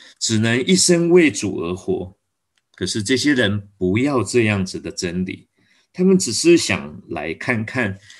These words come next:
信耶稣会有什么样子的神迹，有没有什么人生的智慧，信耶稣能够叫瞎眼看见，瘸腿行走，死人复活，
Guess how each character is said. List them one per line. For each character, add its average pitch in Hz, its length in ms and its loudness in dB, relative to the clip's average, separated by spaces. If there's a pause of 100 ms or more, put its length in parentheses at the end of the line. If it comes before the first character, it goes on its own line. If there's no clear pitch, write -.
(200)
信 135 380 -4
耶 117 200 4
稣 113 460 -2 (300)
会 113 260 4
有 90 180 0
什 87 240 -6
么 85 120 -6
样 98 200 0
子 90 160 -8
的 85 120 -8
神 85 400 -6
迹， 98 460 -6 (1500)
有 123 160 6
没 143 100 4
有 170 100 6
什 127 160 2
么 98 100 2
人 87 300 0
生 120 240 -2
的 110 80 -2
智 120 300 -2
慧， 120 460 -4 (840)
信 147 240 -2
耶 151 160 6
稣 156 220 4
能 123 240 2
够 139 160 4
叫 131 240 2
瞎 135 400 2
眼 113 360 2 (320)
看 107 300 0
见， 101 380 0 (320)
瘸 110 420 4
腿 - 320 -2
行 92 360 -4
走， - 360 -6 (280)
死 - 280 -4
人 82 300 -6
复 127 200 -2
活， 98 460 -6